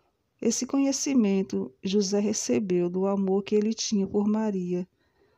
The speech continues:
sua noiva, e da vontade do Pai Todo-Poderoso. A partir daquele momento, José levou Maria para casa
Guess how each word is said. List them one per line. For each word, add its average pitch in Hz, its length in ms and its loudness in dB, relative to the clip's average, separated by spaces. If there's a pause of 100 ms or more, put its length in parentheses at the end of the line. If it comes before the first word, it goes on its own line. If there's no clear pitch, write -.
(120)
sua 226 440 0
noiva, 185 400 2
e 185 40 0
da 185 140 0
vontade 202 540 -2
do 214 120 -2
Pai 180 520 -4 (100)
Todo-Poderoso. 196 1040 0 (540)
A 208 100 -6
partir 226 320 -4
daquele 262 400 0
momento, 214 600 2
José 202 380 0
levou 226 360 2
Maria 185 460 -2
para 196 300 -4
casa 170 600 -6